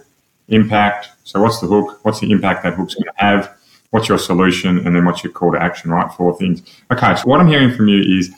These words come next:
you start with the customer. And, and sometimes people roll their eyes when we put the customer first, right? I hear so often, "Oh, tell me, Mister Smith, why is your business so successful?" Well, Ben,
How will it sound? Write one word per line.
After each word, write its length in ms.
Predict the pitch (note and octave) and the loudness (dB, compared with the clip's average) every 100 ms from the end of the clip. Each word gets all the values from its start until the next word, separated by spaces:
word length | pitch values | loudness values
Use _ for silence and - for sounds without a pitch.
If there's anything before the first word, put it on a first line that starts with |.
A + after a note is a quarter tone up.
| _ - | _ 0
you 120 | G#2+ | 0
start 380 | G#2+ A2 A2 G#2+ | 2 2 2 2
with 140 | F#2+ | 0
the 80 | - | 0
customer. 440 | F#2+ - F2 C#2+ - _ _ - - | -2 -4 -4 -6 -10 _ _ -12 0
And, 380 | A2+ G#2+ G#2 - _ | 2 6 4 2 _
and 240 | A2 G#2+ G#2 | 2 2 2
sometimes 340 | C3+ C3 A2+ | 2 2 2
people 220 | A#2 G#2 | 2 2
roll 220 | G2+ G2+ G2 | 4 4 4
their 180 | F#2 | 4
eyes 240 | G2 F#2+ F2 | 4 4 2
when 160 | F2 - | 0 0
we 80 | F#2+ | -4
put 180 | - - | -4 -8
the 80 | |
customer 440 | - A#2+ - A2+ G2+ | -2 0 2 2 2
first, 440 | - A#2+ G#2 - - A#2 | 2 4 4 0 0 0
right? 220 | A#2 - - | 0 -4 -4
I 100 | C#3 | 2
hear 160 | C#3+ G3 - _ _ C#3 C3 | 4 4 0 _ _ -2 2
so 80 | F#3+ | 2
often, 380 | - - F3 - - - | 2 0 -4 -4 -10 -4
"Oh, 140 | A#2+ - | -4 -2
tell 200 | - C#3 | 2 4
me, 60 | |
Mister 200 | G#2+ - | 4 2
Smith, 300 | - G2+ G#2+ | -2 -2 -2
why 100 | B2+ | 0
is 120 | E3+ - | -2 0
your 80 | |
business 320 | G2+ F#2+ F#2+ - | 0 0 -2 -4
so 120 | F#2+ | -6
successful?" 560 | - - F#2 - - - _ _ | -8 -8 -8 -6 -10 -12 _ _
Well, 220 | G2+ A#2 G#2 | 2 4 4
Ben, 360 | F#2+ F#2+ - | 2 0 -4